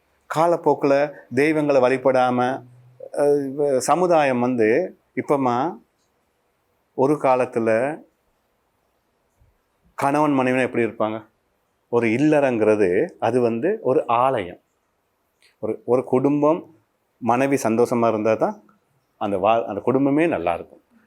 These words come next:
அப்ப ஒரு பெண்கிறது வந்து மிக, மிக முக்கியமானவ. அதனால தான் அந்த உலகத்திலேயே, ஏ, நீ எடுத்த பாருங்க, பூமாதேவி எவ்வளோ சோதனைகள், எவ்வளோ பிரச்சனைகள் வந்தாலும் தாங்கக்கூடியவ.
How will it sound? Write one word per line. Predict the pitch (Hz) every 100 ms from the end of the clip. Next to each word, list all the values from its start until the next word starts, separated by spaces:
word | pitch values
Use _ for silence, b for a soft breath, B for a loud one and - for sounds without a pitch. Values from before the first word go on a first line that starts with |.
| _
அப்ப | 107
ஒரு | 104 101
பெண்கிறது | 139 156 156 147 143 139
வந்து | 147 220 220 b b
மிக, | 104 135 156 208 233
மிக | 139 123 196 277 - _ _ _ _ _ _
முக்கியமானவ. | 120 - 147 117 90 85
அதனால | - 107 117 131
தான் | 170
அந்த | 123
உலகத்திலேயே, | 110 120 120 123 123 113 123 - b b _
ஏ, | 95 95
நீ | 92 104 131
எடுத்த | 123 - - 127
பாருங்க, | 123 123 113 131
பூமாதேவி | 135 127 113 101 92 - _ _ _
எவ்வளோ | 113 131 139 139
சோதனைகள், | 127 120 127 131 131 120
எவ்வளோ | 113 131 135
பிரச்சனைகள் | 120 135 123 120
வந்தாலும் | 123 165 - _ -
தாங்கக்கூடியவ. | 127 113 - 92 85